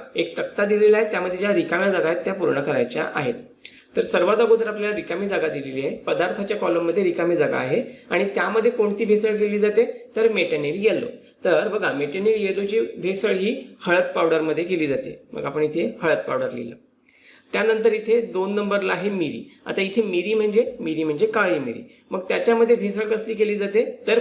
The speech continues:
पपईच्या बियांची, म्हणून इथे पपईच्या बिया लिहिलं. त्यानंतर तिसऱ्या नंबरवर पदार्थ आपल्याला रिकामी जागा दिलेली आहे आणि भेसळमध्ये लोह किस लिहिलेला आहे. तर लोह किसाची भेसळ रव्यामध्ये केली जाते, म्हणून इथे आपण रवा लिहिला.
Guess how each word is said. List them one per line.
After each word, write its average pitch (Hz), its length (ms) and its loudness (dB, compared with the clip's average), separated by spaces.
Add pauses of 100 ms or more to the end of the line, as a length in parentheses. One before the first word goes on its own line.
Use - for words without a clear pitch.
पपईच्या 170 600 0 (320)
बियांची, 156 600 0
म्हणून 170 220 -6
इथे 190 180 -2
पपईच्या 147 500 -2
बिया 220 220 4
लिहिलं. 135 240 -12 (800)
त्यानंतर 226 400 2
तिसऱ्या 220 380 0
नंबरवर 196 640 2 (560)
पदार्थ 202 400 2
आपल्याला 202 340 0
रिकामी 190 340 0
जागा 151 220 2
दिलेली 147 320 -4
आहे 190 280 -2 (140)
आणि 180 120 0
भेसळमध्ये 190 760 2 (240)
लोह 233 340 4
किस 240 280 -8
लिहिलेला 139 400 -6
आहे. 120 100 -10 (420)
तर 190 200 2
लोह 190 220 2
किसाची 226 480 -2
भेसळ 170 400 0 (340)
रव्यामध्ये 202 560 2
केली 202 200 -2
जाते, 196 280 0
म्हणून 196 200 -2
इथे 180 160 -6
आपण 175 180 -4
रवा 139 460 2
लिहिला. 180 300 -2